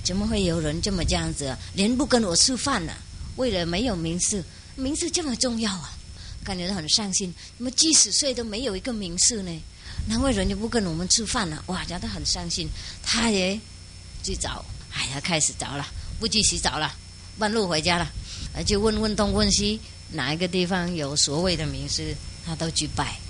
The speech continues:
拜看看，啊，就有一次他拜对了，<laughs> 七十岁还要跑那么远才能够找到，他走了好久。印度所谓的师父很多嘛，我们台湾也如是啊，嗯，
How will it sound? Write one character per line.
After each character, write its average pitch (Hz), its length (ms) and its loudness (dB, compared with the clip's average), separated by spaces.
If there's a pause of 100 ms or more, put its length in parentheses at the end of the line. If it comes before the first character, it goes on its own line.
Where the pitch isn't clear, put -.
(120)
拜 147 140 0
看 - 240 -4
看， 151 160 -10 (560)
啊， 143 160 -4 (840)
就 214 120 0
有 160 180 2
一 175 100 0
次 180 220 2
他 190 140 -2
拜 180 180 0
对 170 220 2
了， 127 80 -6 (540)
<laughs> - 600 -2
七 247 140 6
十 180 140 4
岁 208 200 4
还 156 120 2
要 175 120 2
跑 139 400 0
那 247 60 4
么 190 80 4
远 156 280 2
才 - 160 2
能 185 120 0
够 156 140 -2
找 - 220 0
到， 131 180 0 (240)
他 - 120 -8
走 151 120 -2
了 160 120 -2
好 143 140 -4
久。 - 200 -4 (340)
印 226 160 0
度 214 160 2
所 147 220 2
谓 190 160 2
的 151 200 -2
师 185 260 4
父 175 140 -2
很 139 160 -2
多 143 260 0
嘛， - 120 -2 (380)
我 147 80 -4
们 160 140 -2
台 160 200 -2
湾 165 220 0
也 131 120 0
如 127 180 2
是 156 200 4
啊， 127 160 -2 (200)
嗯， 131 240 -6